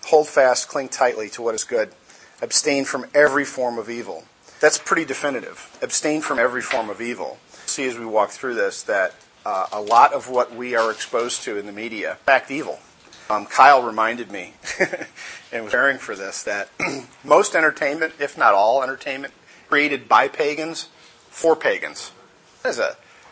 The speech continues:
when you really just stop and think about that, that is a huge statement. Created by pagans, these are people who don't know the Lord or have actively rejected God altogether,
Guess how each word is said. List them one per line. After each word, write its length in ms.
when 120
you 80
really 220
just 140
stop 240
and 100
think 200
about 300
that, 220
that 180
is 160
a 160
huge 1120
statement. 520
Created 400
by 200
pagans, 480
these 160
are 100
people 380
who 340
don't 240
know 120
the 80
Lord 380
or 240
have 260
actively 460
rejected 680
God 220
altogether, 640